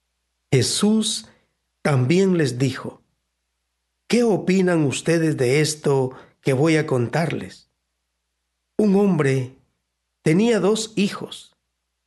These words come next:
y le dijo al mayor de ellos: 'Hijo, ve a trabajar en la viña.'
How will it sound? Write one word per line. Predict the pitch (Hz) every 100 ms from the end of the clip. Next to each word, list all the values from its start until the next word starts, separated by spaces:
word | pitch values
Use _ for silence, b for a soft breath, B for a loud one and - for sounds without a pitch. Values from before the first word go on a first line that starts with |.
| _
y | - 185
le | 160
dijo | 156 220 - 208 185
al | 170
mayor | 147 120 147 160
de | 131 117
ellos: | 120 113 101 - _ _ _ _ _ _ _
'Hijo, | - 214 - 214 196 185 B B B _
ve | 151 196 180
a | 160
trabajar | 143 127 113 - 151
en | 139 120
la |
viña.' | 110 117 104 95